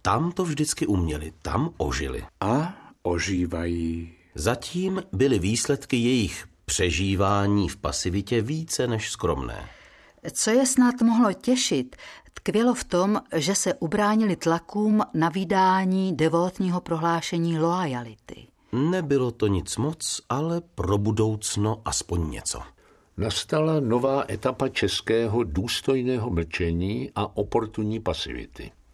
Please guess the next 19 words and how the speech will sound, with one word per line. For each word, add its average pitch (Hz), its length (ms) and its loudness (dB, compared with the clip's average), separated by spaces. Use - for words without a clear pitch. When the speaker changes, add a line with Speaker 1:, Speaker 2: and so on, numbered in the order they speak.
Speaker 4:
Pokusy 127 400 0
prosadit 139 640 -2
na 110 100 0
místodržitelský 117 1120 -2
post - 360 -2
vojáka 107 680 0
po 101 180 -2
několika 104 460 0
dalších 98 560 -2
zlovolných 107 640 0
urgencích 110 760 -2
armádních 104 600 -2
špiček - 600 -6
ustaly, 87 600 -2
neboť 110 340 0
císař 160 600 -2
jejich 127 320 0
žádosti 113 480 0
ignoroval. 73 840 -4